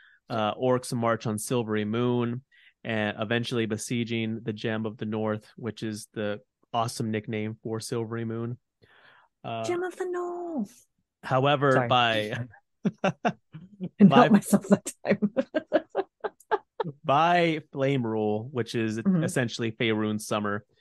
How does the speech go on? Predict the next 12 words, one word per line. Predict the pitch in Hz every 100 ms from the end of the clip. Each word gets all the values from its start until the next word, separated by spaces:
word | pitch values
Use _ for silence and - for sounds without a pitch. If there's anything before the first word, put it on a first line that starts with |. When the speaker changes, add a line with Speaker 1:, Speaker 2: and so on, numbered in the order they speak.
| _ _ _ _
Speaker 1:
the | 131
siege | 123 143 139 123
was | 113
broken | 104 151 151 151 139 131
and | 117 113 110
the | 110
War | 107 110 110 107
of | 101 104 104
the | 110
Silver | - 127 107 104
Marches | 101 101 - 104 -
ends | 110 107 104 104